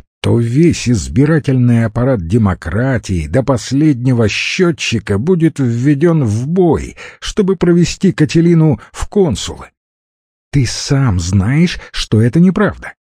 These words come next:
Сити уже денег не даёт". "Ц. Поэтому я сегодня весь день и проторчал в Сити.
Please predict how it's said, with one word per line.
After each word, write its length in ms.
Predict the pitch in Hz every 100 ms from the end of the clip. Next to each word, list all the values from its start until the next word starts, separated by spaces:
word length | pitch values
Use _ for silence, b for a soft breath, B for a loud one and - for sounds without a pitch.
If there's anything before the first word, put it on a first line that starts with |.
| -
Сити 500 | - - 220 170 131
уже 280 | 127 131
денег 360 | 170 220 202 -
не 140 | 196
даёт". 500 | 208 208 - - - _ _ _ _ _ _
"Ц. 300 | - - - _ _ _ _ _ -
Поэтому 720 | 64 71 101 139 147 160 135 b -
я 360 | - - 120
сегодня 500 | 143 131 135 156 131
весь 300 | 143 147 98
день 220 | 95 151 147
и 40 |
проторчал 800 | - 147 156 147 - 170 151 87
в 100 | -
Сити. 460 | - 143 - -